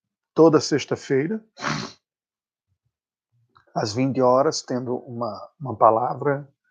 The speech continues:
com vocês. Nós temos uma, um encontro nosso às quintas-feiras, às sete e meia, é, todas as quintas, neste mês de abril, inicialmente, né, como nós estamos. Também,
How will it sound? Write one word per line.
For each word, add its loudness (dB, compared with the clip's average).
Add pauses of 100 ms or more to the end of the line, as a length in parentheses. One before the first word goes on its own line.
(240)
com 2
vocês. 2 (1040)
Nós 4
temos 2
uma, 4
um -2
encontro 2
nosso 2
às -4
quintas-feiras, 0
às -2
sete -4
e -8
meia, -2 (1200)
é, 8
todas 6
as 4
quintas, 4
neste 0
mês 0
de 0
abril, 4
inicialmente, -4
né, -6 (500)
como 0
nós 4
estamos. 2 (160)
Também, 8